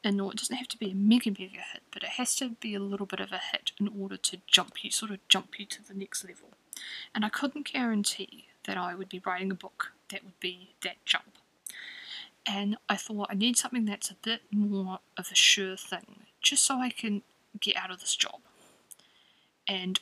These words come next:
I know eventually, if I keep working, then eventually this is gonna happen for me. But I need to get out of this job first. So I started freelancing again, and I tried really hard to avoid making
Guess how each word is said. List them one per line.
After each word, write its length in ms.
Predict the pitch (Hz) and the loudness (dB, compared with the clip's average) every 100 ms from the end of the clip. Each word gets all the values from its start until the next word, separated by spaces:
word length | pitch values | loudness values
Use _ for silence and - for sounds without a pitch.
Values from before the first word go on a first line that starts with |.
| - | -2
I 80 | 202 | 4
know 280 | 208 285 285 | 6 4 2
eventually, 880 | 214 202 269 294 - 151 - 98 233 - | -4 2 2 4 2 2 -10 -12 -12 -10
if 120 | - | -10
I 60 | |
keep 260 | - - - | -8 -6 -4
working, 600 | 233 208 196 190 180 185 - _ _ _ _ | 0 0 0 -4 -6 -8 -14 _ _ _ _
then 380 | 196 180 175 196 - | -8 -6 -10 -10 -10
eventually 420 | 202 269 247 208 | -4 2 2 2
this 120 | 190 | 0
is 80 | - | -2
gonna 160 | - - | -4 -10
happen 240 | - - | -14 -18
for 140 | - - | -20 -20
me. 160 | - _ _ - - - _ | -20 _ _ -14 -14 -16 _
But 180 | 190 - _ - | -4 -4 _ -6
I 40 | |
need 200 | 196 214 | -2 0
to 80 | - | -2
get 240 | - 196 - _ | -4 -8 -10 _
out 160 | - 190 | -8 -6
of 120 | 180 | -8
this 180 | - - | 0 2
job 160 | - - - | 2 -6 -16
first. 400 | - - - - _ - - - - | -10 -8 -8 -10 _ -18 -16 -16 -4
So 280 | - 190 | -2 0
I 40 | 196 | 2
started 440 | - 254 277 302 | 4 4 4 0
freelancing 640 | - 196 185 - - 208 202 | 0 0 0 -4 -6 -4 -4
again, 400 | - 247 - - _ _ _ _ | 0 0 0 -12 _ _ _ _
and 220 | 208 190 - | -8 -6 -6
I 60 | 202 | 0
tried 500 | - - 269 294 247 | 0 4 2 4 4
really 160 | 226 | 4
hard 380 | 190 - - - | 2 -4 -6 -8
to 340 | - - - | -6 -6 -8
avoid 500 | 196 - 240 269 247 | -14 -2 2 4 2
making 440 | 196 190 - 175 | 0 -4 -6 -8